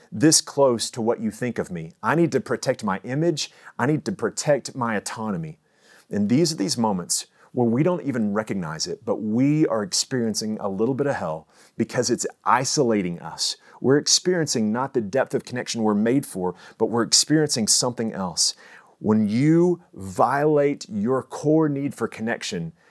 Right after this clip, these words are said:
you believe that your control is giving you the freedom you want, and ultimately it's eroding what you actually need.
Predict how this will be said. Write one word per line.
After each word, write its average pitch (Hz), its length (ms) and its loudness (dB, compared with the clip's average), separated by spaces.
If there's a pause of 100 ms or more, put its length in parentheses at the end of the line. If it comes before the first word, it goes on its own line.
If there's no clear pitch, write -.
(100)
you 123 140 0
believe 120 640 2
that 107 100 -2
your 110 100 -4
control 117 560 0
is 98 120 -2
giving 107 260 -2
you 104 80 -4
the 95 100 -6
freedom 92 300 -6
you 87 100 -8
want, 87 400 -6
and 101 160 -10
ultimately 101 560 -4
it's 87 160 -8
eroding 90 520 -4
what 87 180 -14
you 95 100 -10
actually - 440 -8
need. 76 400 -12